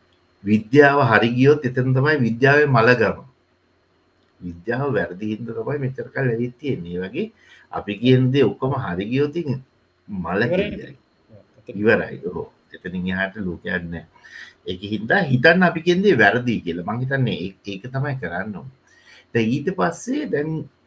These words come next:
Speaker 1: අර
Speaker 2: වැරදි කියලා
Speaker 1: ස-,
Speaker 2: නවතින්න එපා. අපි, අපි හිතන දේ වැරදි කියලා නවතින්න එපා.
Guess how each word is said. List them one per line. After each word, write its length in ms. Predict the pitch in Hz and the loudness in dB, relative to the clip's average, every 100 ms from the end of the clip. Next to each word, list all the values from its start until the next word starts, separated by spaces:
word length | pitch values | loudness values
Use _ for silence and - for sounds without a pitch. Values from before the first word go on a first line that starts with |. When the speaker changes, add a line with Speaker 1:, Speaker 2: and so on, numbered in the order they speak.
| _ _ _ _ _ | _ _ _ _ _
Speaker 1:
අර 80 | 135 | -10
Speaker 2:
වැරදි 340 | 151 139 190 220 | -6 -2 -2 0
කියලා 180 | 247 | -2
Speaker 1:
ස-, 120 | 180 202 | 0 -2
Speaker 2:
නවතින්න 260 | 247 233 | -2 -2
එපා. 180 | 185 135 | -4 -2
අපි, 200 | 131 123 | 0 0
අපි 240 | 123 120 151 | -2 -10 -6
හිතන 220 | 160 170 | -4 0
දේ 120 | 170 | 0
වැරදි 240 | 135 123 156 | 0 -2 -6
කියලා 260 | 165 143 127 | -6 -6 -8
නවතින්න 280 | 127 - | -12 -20
එපා. 160 | 131 143 | -16 -16